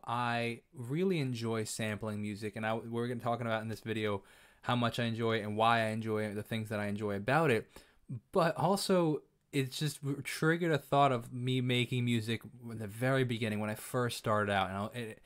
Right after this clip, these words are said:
was just very, very fascinating 'cause I was like, "Oh my gosh, some of my first songs were made strictly from GarageBand, Apple GarageBand loops." And I was like,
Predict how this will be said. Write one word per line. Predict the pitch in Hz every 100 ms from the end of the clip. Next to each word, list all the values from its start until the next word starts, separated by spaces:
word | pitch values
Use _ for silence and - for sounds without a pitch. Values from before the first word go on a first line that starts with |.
| - - -
was | 131 131
just | 160
very, | 131 135 151 151
very | 147 143
fascinating | - 165 185 - 120 113
'cause | - 123
I |
was | 117
like, | 120 -
"Oh | 135
my | 175 170
gosh, | 139 165 120 92
some | - 117 143
of |
my | 156 147
first | - - 135 127 -
songs | - 151 110 92 104 117 - _ - - _
were | 120 117
made | 120 131 127 120
strictly | - - 131 131 135 127
from | 123 - 117 127 120 120 - - _ - -
GarageBand, | 110 104 110 113 110 117 117 113
Apple | 95 107 117 131
GarageBand | 110 110 107 110 107 110 104 101
loops." | 131 160 - - - - _ _ -
And | 120
I | 120
was | 117
like, | 123